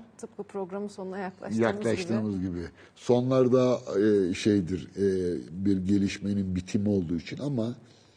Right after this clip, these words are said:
Speaker 2: aslında başlangıç olmadan son olmaz. Son varsa başlangıç vardır ve her son aynı zamanda bir başlangıçtır.
Speaker 1: Başlangıçtır.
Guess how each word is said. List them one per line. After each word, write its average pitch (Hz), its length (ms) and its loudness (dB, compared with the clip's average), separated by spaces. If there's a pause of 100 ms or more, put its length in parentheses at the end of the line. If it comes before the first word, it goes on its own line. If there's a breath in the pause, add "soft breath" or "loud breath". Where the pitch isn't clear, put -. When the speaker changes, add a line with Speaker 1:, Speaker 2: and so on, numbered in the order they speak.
(280 soft breath)
Speaker 2:
aslında 127 640 -2 (640 soft breath)
başlangıç 117 580 0
olmadan 101 440 0
son 98 300 -6
olmaz. 101 380 -6
Son 104 300 -4
varsa 113 380 -2
başlangıç 101 560 -4
vardır 107 400 -2
ve 98 180 0 (320 loud breath)
her 117 260 0
son 113 360 -8 (120)
aynı 117 280 2
zamanda 101 680 -4 (300 soft breath)
bir 104 220 2
başlangıçtır. 196 460 -2
Speaker 1:
Başlangıçtır. 170 720 -12